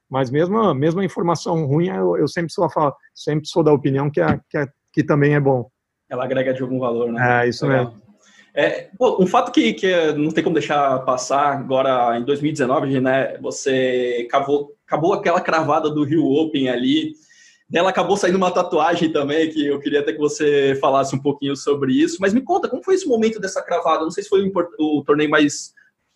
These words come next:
Speaker 2: mais importante
Speaker 1: Pô,
Speaker 2: que você
Speaker 1: foi
Speaker 2: gravou.
Speaker 1: o meu maior resultado. Ah, por
Speaker 2: Foi o maior
Speaker 1: sinal,
Speaker 2: resultado.
Speaker 1: tem o banner aqui atrás ainda, ó.
Speaker 2: Animal.
Speaker 1: É, cara, isso aí foi, vamos dizer assim, que é a coroa-,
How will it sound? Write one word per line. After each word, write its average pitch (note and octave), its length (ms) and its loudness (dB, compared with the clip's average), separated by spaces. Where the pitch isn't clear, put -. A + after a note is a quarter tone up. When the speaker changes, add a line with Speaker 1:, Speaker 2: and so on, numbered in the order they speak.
Speaker 2:
mais D3 240 -4
importante C#3+ 360 0
Speaker 1:
Pô, - 0 -
Speaker 2:
que D3 60 -2
você C#3+ 80 -2
Speaker 1:
foi D3 100 2
Speaker 2:
gravou. D3 280 -2
Speaker 1:
o D3 40 2
meu D3+ 100 2
maior D3+ 240 2
resultado. C3+ 560 0
Ah, C3+ 260 2
por D3+ 160 0
Speaker 2:
Foi D3+ 140 0
o D3 40 -4
maior C#3+ 100 0
Speaker 1:
sinal, E3+ 100 2
Speaker 2:
resultado. F3 240 -6
Speaker 1:
tem E3 100 0
o D#3 80 2
banner E3+ 320 0
aqui F3+ 180 -2
atrás C#3+ 520 0
ainda, C3+ 260 0
ó. C3+ 80 2
Speaker 2:
Animal. C#3+ 440 0
Speaker 1:
É, B3+ 440 -2
cara, D3+ 200 2
isso F3 160 0
aí F3 120 2
foi, A3 400 0
vamos G3 240 2
dizer G#3+ 140 2
assim, G3+ 260 0
que A#3 80 0
é - 20 0
a G#3 180 2
coroa-, F#3 440 2